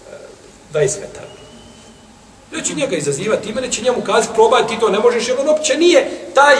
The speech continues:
on, on, on ne zavređuje da bude izazvan time. Nego kada se kaže, „A nećete to moći”,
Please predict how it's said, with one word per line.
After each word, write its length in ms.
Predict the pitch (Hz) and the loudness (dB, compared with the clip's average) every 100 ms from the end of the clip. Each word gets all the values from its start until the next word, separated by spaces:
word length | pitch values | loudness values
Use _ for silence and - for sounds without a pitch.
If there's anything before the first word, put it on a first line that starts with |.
| 269 - - - | 0 -8 -12 -2
on, 200 | 190 196 - | 0 0 2
on, 240 | 214 220 220 | 2 2 0
on 160 | 214 214 | 0 2
ne 120 | 202 | 2
zavređuje 720 | 190 196 196 294 302 330 311 | 4 2 2 0 2 2 4
da 80 | 302 | 2
bude 160 | 359 359 | 4 6
izazvan 520 | 311 285 160 143 - - | 6 4 2 0 -6 -8
time. 240 | - 110 107 - - - - - - - - - | -14 -14 -16 -18 -20 -20 -20 -20 -20 -20 -8 -2
Nego 180 | 180 | -2
kada 240 | 190 180 180 | 0 0 0
se 200 | - 196 | 0 -2
kaže, 540 | 294 285 - 240 214 - - | 2 2 4 4 4 2 0
„A 140 | 180 | 0
nećete 680 | 214 381 311 185 220 214 226 | 4 4 4 4 4 2 4
to 160 | 240 | 4
moći”, 440 | 220 330 - 320 | 4 0 0 -2